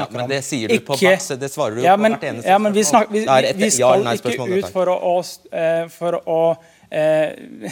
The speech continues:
Speaker 1: altså, sette en gruppe under press kun fordi de er en gruppe og hører til en viss religion, og kun derfor. Og her er jo viktig at man ivaretar minoriteten, og at majoriteten ikke bruker den makta de har for å være en majoritet.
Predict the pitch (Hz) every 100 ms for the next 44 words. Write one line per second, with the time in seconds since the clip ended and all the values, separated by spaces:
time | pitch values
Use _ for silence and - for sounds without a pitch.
0 | - 175 180 160 - - 196 185 185 185
1 | 185 - _ 170 - 175 - 208 - -
2 | - _ _ _ _ _ - 185 180 165
3 | 160 151 143 156 151 147 - 139 143 135
4 | 127 120 - 139 143 135 _ 156 147 143
5 | 139 143 151 160 - _ _ _ - -
6 | 170 - 175 156 139 - 156 156 - _
7 | - - 160 170 151 170 185 - 175 160
8 | 170 185 - 151 147 - - _ _ 165
9 | 160 160 143 127 139 143 143 147 165 135
10 | 110 - 147 135 143 143 - 151 165 156
11 | 127 - - 147 135 123 143 143 123 -
12 | 131 135 127 131 127 - 220 147 127 123
13 | 127 127 120 -